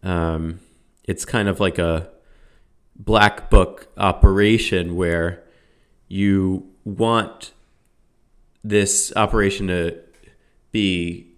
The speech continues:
as clandestine as possible. You don't want the public to know who is responsible for it because it's going to have horrible ramifications for the people of Europe. So <laughs> if the Biden administration comes out and says,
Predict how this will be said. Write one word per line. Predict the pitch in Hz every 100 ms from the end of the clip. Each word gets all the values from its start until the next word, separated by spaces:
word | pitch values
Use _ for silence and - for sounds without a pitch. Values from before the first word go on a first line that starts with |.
| -
as | 101 90
clandestine | - 107 95 107 104 - 92
as | 90
possible. | 110 98 95 90 92 85 85 - _ _ _ _ _ _ _ -
You | 110
don't | 117 107
want | 117 131
the | 117
public | - 98 90 80 - -
to | - 98 87 85
know | 90 95 87 82 -
who | 104 92
is | 85
responsible | 90 - 92 92 87
for | - 87
it | 85 - - - _ _
because | 113 - 104
it's | 113 -
going | 131 123
to |
have | 117 107
horrible | - 135 147 113
ramifications | 98 95 - - 101 98 98
for | 95
the | 87
people | 110 - 87
of | 80
Europe. | 107 101 - - - - - - -
So | - 117
<laughs> |
if | 110 131
the | 107
Biden | 104 127 131
administration | 120 110 107 - 101 95 90
comes | - 101
out | 104 95
and | 95
says, | - 95 87 -